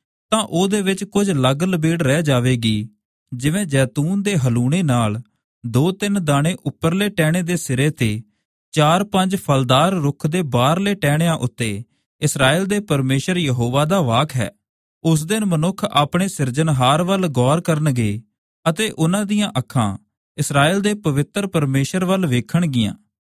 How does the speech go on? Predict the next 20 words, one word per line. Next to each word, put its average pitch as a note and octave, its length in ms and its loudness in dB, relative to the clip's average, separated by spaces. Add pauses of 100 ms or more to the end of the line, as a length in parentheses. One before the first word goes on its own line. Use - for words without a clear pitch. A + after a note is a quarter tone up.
(240)
ਉਹ G3 180 2
ਜਗਵੇਦੀਆਂ B2+ 720 0
ਵੱਲ A2+ 340 -2 (360)
ਆਪਣੀ F#3 360 0
ਦਸਤਕਾਰੀ F3+ 640 -2
ਉੱਤੇ F#3+ 320 -4
ਗੌਰ C#3 380 2
ਨਾ F3+ 160 2
ਕਰਨਗੇ, C3+ 500 -2 (540)
ਨਾ C#3+ 320 0
ਆਪਣੀਆਂ F3 420 0
ਉਂਗਲੀਆਂ D3+ 540 -2
ਦੀ G3 120 -2
ਕਿਰਤ D#3+ 380 -2
ਵੱਲ, A2+ 360 0 (540)
ਨਾ D3 300 0 (100)
ਅਸ਼ੇਰਾ C#3 380 -2
ਦੀਆਂ F#3 280 -4
ਮੂਰਤਾਂ C#3+ 480 -2
ਵੱਲ, G#2+ 360 -2